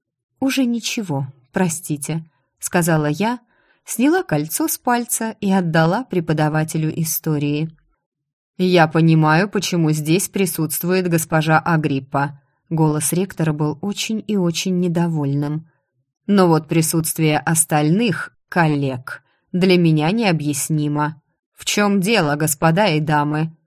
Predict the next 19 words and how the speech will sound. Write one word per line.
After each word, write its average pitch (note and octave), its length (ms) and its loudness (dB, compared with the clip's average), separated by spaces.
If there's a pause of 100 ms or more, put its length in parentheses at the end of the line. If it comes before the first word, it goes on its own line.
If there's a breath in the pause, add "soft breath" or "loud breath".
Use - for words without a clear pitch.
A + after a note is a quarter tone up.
(540)
Короткие G3+ 500 0
поклоны, A3 600 -2
и A3+ 200 -4
все - 260 -2
разбежались E3+ 600 0
древесными E3 580 0
туканами, D3 760 -4 (200 loud breath)
включая C#4+ 800 -2
моего B3 480 0
бывшего F3 580 -2
жениха. D#3 720 -2 (880)
«Пойдёмте, E3 560 2
я D#3 160 2
провожу D3 540 -2
вас», C3+ 360 -2 (260)
сказал D#3 380 -2
ректор. D#3 500 -4 (540)
«Спасибо». D#3+ 840 -4 (440)
«Держитесь». D3 880 -2